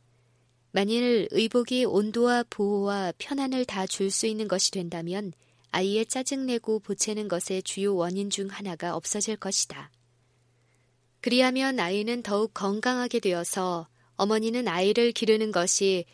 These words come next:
자기의 건강과 시간에 그렇듯 무거운 부담이 되지 않은 것을 알게 될 것이다. 허리띠를 되게 매는 것은 심장과 폐의 활동을 방해하므로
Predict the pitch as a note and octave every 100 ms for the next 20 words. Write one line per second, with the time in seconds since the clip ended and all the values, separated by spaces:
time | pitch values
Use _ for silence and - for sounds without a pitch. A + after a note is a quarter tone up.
0 | - - G#3+ F#3+ G#3 G#3 G#3 G3+ G3 G3+
1 | G3+ G3+ G#3 G#3 - - A3+ A3 G#3+ G#3
2 | F3+ F3+ - F#3+ F3+ - _ - F#3 F#3+
3 | G#3 G#3 G#3+ G#3+ G#3 G#3+ A3 G3+ F#3+ F3
4 | E3+ G3+ F#3+ F3+ - G3 F#3 F3 F#3 G#3+
5 | G#3+ G#3+ F3+ - - C#3+ D3 _ _ _
6 | _ _ _ _ _ _ _ _ _ D4
7 | D4 - C#4 C#4 C4+ B3+ - G#3+ G#3 B3
8 | B3 A3+ A3+ G3+ F#3+ - A#3+ G#3 C3 -
9 | C4+ B3 B3 A#3+ B3 B3+ - D4 C#4 C#4
10 | B3+ A3+ A3 G#3+ G#3+ G#3 F#3+ F#3+ F#3 F3
11 | F3 F3+